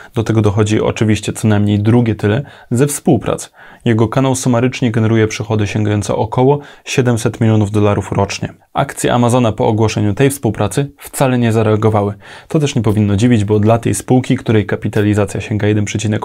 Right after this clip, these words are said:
osiem pięć bilionów dolarów, stu milionowy kontrakt jest takim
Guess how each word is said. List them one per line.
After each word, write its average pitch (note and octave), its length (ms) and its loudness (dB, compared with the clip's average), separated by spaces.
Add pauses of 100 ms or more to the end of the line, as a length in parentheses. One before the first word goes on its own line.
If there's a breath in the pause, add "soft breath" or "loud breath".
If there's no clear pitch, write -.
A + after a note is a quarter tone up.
osiem A#2+ 320 -4
pięć A#2 260 -2 (260 loud breath)
bilionów A#2+ 640 4
dolarów, A#2 420 2 (240 loud breath)
stu - 240 -2
milionowy G#2+ 440 2
kontrakt A2+ 460 -4
jest - 240 -6
takim G2+ 340 -4